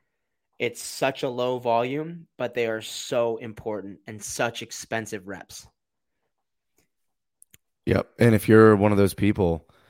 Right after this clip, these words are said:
Speaker 2: that can race this, a trip up on the drag rope is gonna cost you.
Speaker 1: Mm-hmm.
Speaker 2: And not a lot of people are gonna go into this thinking,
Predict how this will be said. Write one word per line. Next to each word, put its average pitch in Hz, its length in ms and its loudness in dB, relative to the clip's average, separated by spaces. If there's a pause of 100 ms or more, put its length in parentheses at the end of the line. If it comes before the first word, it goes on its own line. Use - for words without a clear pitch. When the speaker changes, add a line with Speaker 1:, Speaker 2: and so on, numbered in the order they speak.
(440)
Speaker 2:
that 104 140 -2
can 92 160 -6
race 95 320 -4
this, - 480 -12 (1200)
a 92 80 -6
trip 101 320 -4
up 92 180 0
on 90 120 -4
the 87 80 -6
drag 87 340 -2
rope 80 280 -6
is 80 140 -6
gonna 80 160 -10
cost 85 380 -4
you. - 100 -14 (500)
Speaker 1:
Mm-hmm. 98 340 -18 (440)
Speaker 2:
And 113 180 -2
not 147 200 2
a 123 60 4
lot 101 220 2
of 95 80 -4
people 87 260 -6
are 85 80 -6
gonna 85 160 -8
go 85 220 -4
into 87 220 -6
this 95 240 -4
thinking, 85 600 -8